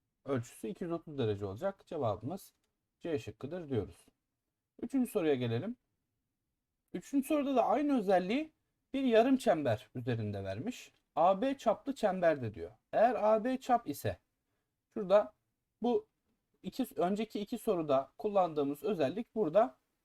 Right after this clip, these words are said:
yarım olarak verilmiş. Dolayısıyla buradaki açıyla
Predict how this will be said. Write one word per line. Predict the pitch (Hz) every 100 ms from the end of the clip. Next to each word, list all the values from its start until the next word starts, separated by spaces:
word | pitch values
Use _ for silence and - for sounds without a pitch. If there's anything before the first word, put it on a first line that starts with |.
| _ _ _ _ -
yarım | 220 226 208
olarak | 156 131 113 -
verilmiş. | 110 110 160 247 - _ 226
Dolayısıyla | 226 214 - 170 165
buradaki | 202 202 202
açıyla | 165 - 156 160 220